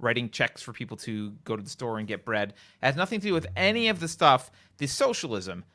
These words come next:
that has transpired in the last couple of years. It only has to do with,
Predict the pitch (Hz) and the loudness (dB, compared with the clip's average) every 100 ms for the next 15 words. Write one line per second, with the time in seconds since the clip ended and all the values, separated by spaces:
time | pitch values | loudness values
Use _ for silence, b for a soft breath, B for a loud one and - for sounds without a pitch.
0 | _ - 117 - 110 110 101 - _ _ | _ 2 2 2 2 2 0 -10 _ _
1 | - 147 127 - 113 98 98 98 107 104 | -4 -2 -2 0 0 2 -2 -4 -4 -2
2 | 101 - - 113 107 101 98 - b b | -4 -6 -8 -6 -6 -6 -6 -14 b b
3 | b - 135 - 160 196 220 208 156 135 | b -4 -4 -2 -2 -2 -4 -4 -2 -2
4 | 127 120 113 107 101 104 98 - | -4 -8 -8 -6 -4 -6 -8 -14